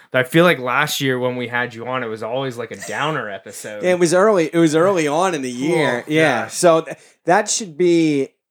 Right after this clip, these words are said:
Speaker 2: you know, a great reminder for fans. You know, they started two and three and then didn't lose again until the district final against Harrisburg. So, um, and I, I think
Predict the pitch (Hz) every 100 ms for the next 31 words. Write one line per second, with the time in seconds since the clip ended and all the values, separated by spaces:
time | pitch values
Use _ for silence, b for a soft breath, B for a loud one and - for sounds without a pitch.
0 | - - 156 131 127 120 139 156 165 131
1 | 120 110 127 139 117 107 - 101 - 113
2 | 117 104 120 127 127 147 - 208 214 131
3 | - 196 170 135 - 185 240 160 139 143
4 | 135 156 160 151 160 165 131 107 127 170
5 | 180 127 120 143 139 123 123 110 143 -
6 | 123 - 127 139 185 104 104 b b b
7 | b 123 131 139 131 123 - - - 131
8 | 208 160 - 92 82 92 - 127 120 113
9 | 107 b b b - - 50 50 - -
10 | _ _ _ _ - 147 143 147 - 160
11 | - _ _ 147 226 - 247 208 147